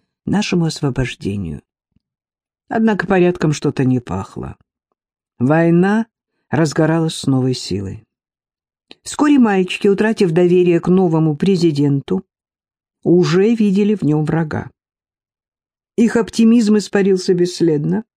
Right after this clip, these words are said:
Они стали ещё более угрюмыми, чем прежде. Их бывший герой показал себя как весьма умеренный исламист и, хуже того,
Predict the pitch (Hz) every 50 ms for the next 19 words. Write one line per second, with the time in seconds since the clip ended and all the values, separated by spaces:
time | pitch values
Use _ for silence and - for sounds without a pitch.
0 | _ _ _ _ _ _ _ _ _ _ - - - _ - 175 196 220 226 220
1 | - 240 226 220 220 226 202 - 247 240 214 240 247 233 220 202 190 185 180 160
2 | 185 180 185 180 180 180 185 185 185 196 208 190 - - 214 214 208 226 208 214
3 | 214 208 - - - 220 220 - _ _ _ _ _ _ _ _ _ - 165 185
4 | 190 190 180 202 208 196 - - 220 196 190 233 262 320 330 294 - 196 - 185
5 | 165 160 165 156 143 - 156 156 160 156 - 190 180 185 190 220 208 - 240 269
6 | 302 302 294 269 254 254 254 247 254 240 233 220 214 202 - - 190 180 175 180
7 | 190 214 226 - - - - _ _ _ _ _ - - 160 151 - - 240 294
8 | - 202 147 - - 131 107 90 76 69 71